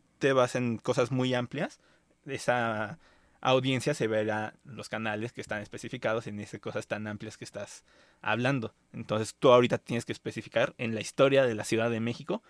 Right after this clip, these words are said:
para que los que están espe-, interesados en la historia de la Ciudad de México sean fans acérrimos y te sigan. Y sí, o sea,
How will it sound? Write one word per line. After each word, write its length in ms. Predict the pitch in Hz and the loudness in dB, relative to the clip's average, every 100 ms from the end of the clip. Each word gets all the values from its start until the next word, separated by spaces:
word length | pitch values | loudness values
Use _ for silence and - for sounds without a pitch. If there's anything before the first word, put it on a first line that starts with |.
| _ _ | _ _
para 140 | 107 | -6
que 80 | 104 | -4
los 140 | 104 - | -8 -8
que 60 | |
están 220 | - 135 | -2 0
espe-, 200 | 151 - - 110 | 0 -2 -8 -10
interesados 540 | 117 110 107 117 117 | -8 -8 -2 -2 -2
en 60 | 107 | -8
la 80 | |
historia 240 | 101 131 120 | 0 2 2
de 60 | |
la 60 | 104 | 0
Ciudad 160 | 117 120 | -2 -2
de 60 | |
México 300 | 120 143 156 - | -2 -4 -6 -6
sean 420 | - 113 113 113 - _ _ | -6 -4 -2 -4 -8 _ _
fans 260 | 120 107 | -2 0
acérrimos 600 | 113 - 113 101 101 - | 0 2 0 -2 -10 -14
y 60 | 117 | -14
te 100 | 147 | -8
sigan. 340 | 135 110 101 - _ _ _ _ _ _ _ _ _ - - | -6 -6 -8 -18 _ _ _ _ _ _ _ _ _ -14 -6
Y 80 | 135 | 0
sí, 100 | 151 | 0
o 80 | |
sea, 200 | 139 113 | 0 -4